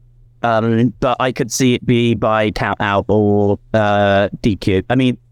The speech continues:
maybe Jay comes down. Sami thinks he's gonna help him, um,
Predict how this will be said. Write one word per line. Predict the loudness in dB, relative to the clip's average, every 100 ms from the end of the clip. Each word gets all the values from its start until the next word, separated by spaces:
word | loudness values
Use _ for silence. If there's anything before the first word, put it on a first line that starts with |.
| -4
maybe | -2 0 0
Jay | 0 -2 -2
comes | -2 -2 -2
down. | -2 -2 0 -2 -4 -12 -20 -20 -12
Sami | -6 -2 -2
thinks | -2 -4 -2
he's | -2 -2
gonna | -2
help | 0 0 0
him, | 0 0 0 -2 -8 -20 _ -4
um, | -2 0 0 0